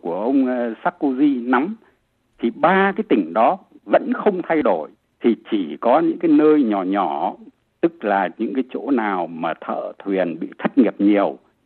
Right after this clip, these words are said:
thì bây giờ đó là cái Đảng Xã hội bị thất cử. Thì người dân đã phát biểu như vậy rồi. Thế còn thì những nhà lãnh đạo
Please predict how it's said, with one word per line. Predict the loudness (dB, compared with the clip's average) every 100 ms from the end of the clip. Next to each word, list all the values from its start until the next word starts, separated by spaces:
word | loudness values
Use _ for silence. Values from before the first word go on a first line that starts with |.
| _
thì | -4
bây | 0 2
giờ | 4 2 0
đó | -2 -2 -8 _ -16
là | -6 -2 -2
cái | -4 -4
Đảng | -2 -2 -4 -8
Xã | -6
hội | -6 -8
bị | -6 -8 -6
thất | -6 -4
cử. | -4 -4 -8 -12 _ -20 -4
Thì | 2
người | 4 2 2
dân | 4 4 2
đã | -8 -14 -6 -2
phát | -2
biểu | 0 -2 -2
như | -4 -2
vậy | -2 0
rồi. | 0 0 -6 _ _ _ _
Thế | -2
còn | 2 2 2
thì | -4 0
những | 2 2 0 -2 0 0
nhà | 0 0
lãnh | -2 -4 -2
đạo | -2 -4